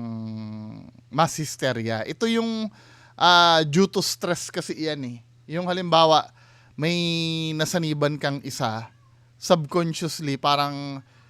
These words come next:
dapat masaniban ka na rin. Na hindi naman ano yan, hindi naman,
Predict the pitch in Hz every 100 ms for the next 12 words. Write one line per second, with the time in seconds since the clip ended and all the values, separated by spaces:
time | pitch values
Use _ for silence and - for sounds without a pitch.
0 | _ _ 147 175 - 165 165 180 160 143
1 | 139 139 123 107 110 110 113 - _ _
2 | _ _ _ - 226 359 349 320 294 294
3 | 247 233 208 214 214 233 226